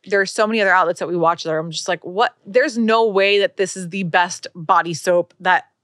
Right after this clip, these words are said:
exists in the world." Like, they're just getting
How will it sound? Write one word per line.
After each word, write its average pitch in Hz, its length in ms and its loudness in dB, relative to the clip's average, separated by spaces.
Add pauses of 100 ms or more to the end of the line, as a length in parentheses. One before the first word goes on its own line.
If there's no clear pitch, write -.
(320)
exists 190 480 -2
in 208 80 -4
the 196 80 0
world." 190 200 2
Like, 190 140 -2
they're 202 260 0
just 208 280 -4
getting 185 320 0